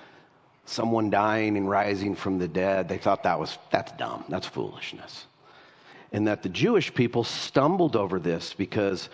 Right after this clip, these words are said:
the Messiah was supposed to come as a David-like figure,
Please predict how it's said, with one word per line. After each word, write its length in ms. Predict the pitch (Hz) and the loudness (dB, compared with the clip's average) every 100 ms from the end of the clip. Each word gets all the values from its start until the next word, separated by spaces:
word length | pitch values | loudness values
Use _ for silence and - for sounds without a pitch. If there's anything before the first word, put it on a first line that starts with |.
| - | -12
the 100 | 104 | -4
Messiah 840 | 98 180 - - 202 180 98 98 101 - - - - | 0 0 0 2 4 4 4 0 -2 -12 -20 -16 -6
was 140 | 107 | -2
supposed 440 | 117 - 123 - | -2 2 0 2
to 40 | 113 | -4
come 340 | - 139 127 | 2 2 4
as 140 | 120 101 | 2 0
a 60 | |
David-like 840 | 85 117 147 156 135 107 90 80 | 0 2 4 4 4 4 2 -2
figure, 560 | - 107 85 87 78 | -2 -2 0 -2 -4